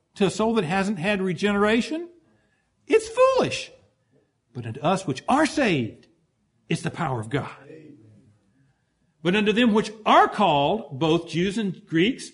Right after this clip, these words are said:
Christ the power of God and the wisdom of God, which are demonstrated through the preaching of the gospel. But if our gospel be hid, it be hid to them that are lost. See, those that are saved will see the gospel and understand it.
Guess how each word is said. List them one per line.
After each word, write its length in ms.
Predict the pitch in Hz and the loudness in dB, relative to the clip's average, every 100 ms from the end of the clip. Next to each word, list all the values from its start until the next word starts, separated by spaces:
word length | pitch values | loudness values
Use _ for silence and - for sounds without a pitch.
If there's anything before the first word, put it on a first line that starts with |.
| _ | _
Christ 520 | - - 190 311 - | -14 0 2 2 0
the 80 | - | -6
power 340 | - 185 170 185 | -2 0 2 2
of 140 | 170 | 0
God 420 | 185 185 220 254 - - | 2 2 2 -2 -8 -4
and 120 | 254 | 2
the 60 | 302 | 6
wisdom 320 | 320 - 254 | 6 4 2
of 120 | 190 | 2
God, 460 | 156 156 - - - _ _ _ _ _ _ _ _ _ _ _ _ _ - _ _ _ _ | 2 0 0 -12 -20 _ _ _ _ _ _ _ _ _ _ _ _ _ -20 _ _ _ _
which 180 | - 147 | -6 -2
are 60 | 135 | -2
demonstrated 880 | 123 202 254 - - 135 131 165 - _ | 0 2 2 0 -2 -2 -2 -4 -8 _
through 420 | - 151 131 139 170 - | -10 -2 0 -2 -6 -16
the 80 | 180 | -12
preaching 340 | 139 123 131 | -10 -10 -10
of 60 | 131 | -10
the 60 | |
gospel. 420 | 127 98 - _ _ _ _ _ _ _ _ _ _ _ _ _ _ _ _ _ _ _ 156 | -12 -16 -18 _ _ _ _ _ _ _ _ _ _ _ _ _ _ _ _ _ _ _ -2
But 80 | |
if 80 | 170 | 0
our 100 | 175 | 2
gospel 400 | 151 190 202 190 | 2 2 2 0
be 140 | 175 151 | 0 2
hid, 400 | 202 175 147 151 | 2 2 0 -4
it 100 | 131 | -6
be 120 | 131 | -4
hid 200 | 160 165 | -2 -4
to 60 | |
them 160 | 147 170 | -6 -6
that 120 | 160 | -6
are 120 | 165 | -6
lost. 480 | 160 151 - - _ _ _ _ _ 185 220 _ _ _ _ _ _ _ _ _ _ _ _ _ _ _ _ _ _ _ | -6 -8 -12 -20 _ _ _ _ _ _ _ _ _ _ _ _ _ _ _ _ _ _ _ _ _ _ _ _ _ _
See, 100 | 202 | -4
those 220 | 170 170 | 0 2
that 100 | 160 | 0
are 60 | 151 | -2
saved 380 | - 208 202 170 | -2 0 0 0
will 80 | |
see 160 | 151 196 | -4 -4
the 100 | 190 | -4
gospel 420 | 143 190 214 151 | -2 -2 -2 -4
and 80 | 139 | -4
understand 480 | 131 131 - 180 170 | -4 -6 -6 -8 -8
it. 140 | - | -12